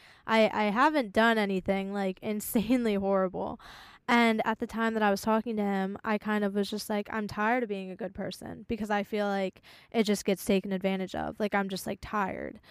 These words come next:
Like, I'm tired of, you know, like, I, I don't know. I'm just, like, tired of this." And he was saying, he was like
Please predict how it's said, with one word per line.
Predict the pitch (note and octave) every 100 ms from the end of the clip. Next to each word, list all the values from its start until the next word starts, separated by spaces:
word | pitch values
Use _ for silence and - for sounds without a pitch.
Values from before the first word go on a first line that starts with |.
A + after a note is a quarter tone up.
| - - A3
Like, | G#3
I'm | G3
tired | G3 G#3 G#3 G3+
of, | G3 F#3+ - -
you | A#3
know, | G3 F#3
like, | F#3+ F#3+ -
I, | G#3+ -
I | A3
don't | A3
know. | A#3 F#3+
I'm | F#3+
just, | G#3 -
like, | A3
tired | - - C4+ A3
of | A3+
this." | - B3 - - - - - _
And | A#3+ A3 G3+ F#3+ F#3+ G#3 -
he | - A#3
was | A3 G#3+
saying, | A3+ G#3+ G#3 G#3
he | G#3+
was | G#3 G3+
like | G3+ F#3+ F#3+ -